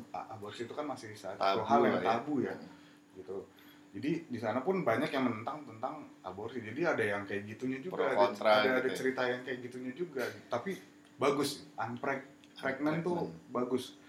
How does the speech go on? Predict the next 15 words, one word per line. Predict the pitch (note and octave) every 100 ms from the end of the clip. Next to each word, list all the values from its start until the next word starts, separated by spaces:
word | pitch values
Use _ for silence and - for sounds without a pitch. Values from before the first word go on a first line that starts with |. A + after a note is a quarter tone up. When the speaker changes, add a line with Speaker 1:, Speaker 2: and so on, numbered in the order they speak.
| - -
Speaker 1:
Gua | - D3+
lupa | F#3 F#3 -
tapi | - E3 E3
itu | E3+
nonton | D#3+ D3 D#3
di | D3
Netflix | C3+ A#2+ - E3+ -
apa | D3 D3+
di, | C#3+
bu-, | A#2 B2 - - - - - -
bukan | B2+ C3
di | B2
Netflix, | B2 C#3 - D3
apa | B2 A#2
di | B2 A2+ A#2 A#2+